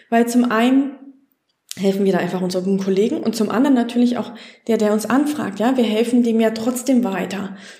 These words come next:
nur nicht mit unserer Kapazität. Und das ist so einfach so ein Geben und ein Nehmen, ja, also da auch zu überlegen, was gibt es denn zwischen diesem Ja und dem Nein noch dazwischen? Kann es für mich vielleicht eine Teilunterstützung sein oder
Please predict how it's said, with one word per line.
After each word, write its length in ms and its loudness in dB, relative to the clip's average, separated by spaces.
nur 140 4
nicht 160 2
mit 140 2
unserer 320 2
Kapazität. 960 -8
Und 340 -2
das 140 -2
ist 120 -4
so 100 2
einfach 320 0
so 100 0
ein 140 4
Geben 320 2
und 180 -2
ein 80 6
Nehmen, 300 4
ja, 140 0
also 160 2
da 340 0
auch 180 -8
zu 140 -4
überlegen, 540 2
was 180 -4
gibt 200 -4
es 120 0
denn 180 2
zwischen 280 0
diesem 240 0
Ja 260 2
und 120 -2
dem 160 2
Nein 300 0
noch 200 -2
dazwischen? 760 -12
Kann 120 -2
es 120 -2
für 120 -2
mich 200 0
vielleicht 260 -2
eine 100 -6
Teilunterstützung 840 -4
sein 420 -2
oder 480 -4